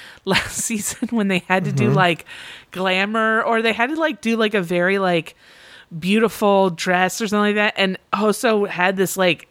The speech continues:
Speaker 1: terrifying costume on and was trying to argue that it was, like, a, actually, like, a really beautiful thing.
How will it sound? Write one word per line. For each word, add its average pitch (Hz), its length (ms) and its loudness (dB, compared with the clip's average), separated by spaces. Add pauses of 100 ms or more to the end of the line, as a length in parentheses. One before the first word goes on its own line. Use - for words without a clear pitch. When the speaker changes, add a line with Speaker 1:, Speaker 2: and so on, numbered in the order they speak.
Speaker 1:
terrifying 190 840 0
costume 180 540 -2
on 214 220 2
and 202 80 0
was 170 100 -4
trying 185 260 0
to 180 160 0
argue 180 400 0
that 180 140 2
it 165 140 2
was, 156 180 0
like, 156 240 -2 (480)
a, 175 300 2
actually, 170 420 0
like, 185 160 0
a 185 100 4
really 170 380 0
beautiful 170 540 0
thing. 165 320 0